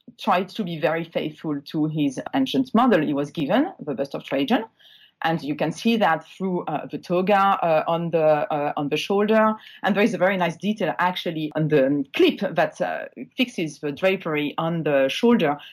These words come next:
You can see, uh, a little animal, an owl, which was, uh, the symbol that Philip von Stosch had chosen. The owl is the owl of Minerva, the goddess of wisdom. The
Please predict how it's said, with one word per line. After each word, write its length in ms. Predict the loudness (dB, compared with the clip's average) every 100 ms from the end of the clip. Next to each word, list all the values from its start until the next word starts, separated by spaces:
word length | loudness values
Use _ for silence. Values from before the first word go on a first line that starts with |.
| -6
You 140 | -2
can 200 | 0 0
see, 320 | -2 -4 -2 0
uh, 260 | -2 -2
a 120 | -2 -4
little 260 | -4 -6 -2
animal, 400 | -2 0 -2 -2 -4
an 140 | -4
owl, 460 | 0 2 4 2 -4 -10 _
which 320 | 0 0 0 -2
was, 420 | 0 2 0 -4
uh, 320 | -4 -2 -2
the 120 | -4
symbol 480 | -4 -2 2 2 2 -2 -2
that 260 | -2 -2 -10 -14 _ _
Philip 180 | -4 -2
von 140 | 0
Stosch 380 | -2 -2 -4 -4 -10 -20 -2
had 280 | -2 -2 -8 _
chosen. 540 | -4 -2 0 0 0 0 -12 -8
The 160 | -4 0
owl 300 | 2 2 0
is 160 | -4
the 180 | -4 -2
owl 240 | 2 2 2
of 120 | -2 -4
Minerva, 720 | -2 0 0 0 -2 -2 -4 -4
the 140 | -4
goddess 340 | 0 0 -2 -6
of 100 | -6
wisdom. 440 | 2 4 4 -4 -12 _ _
The 340 | -2 0 0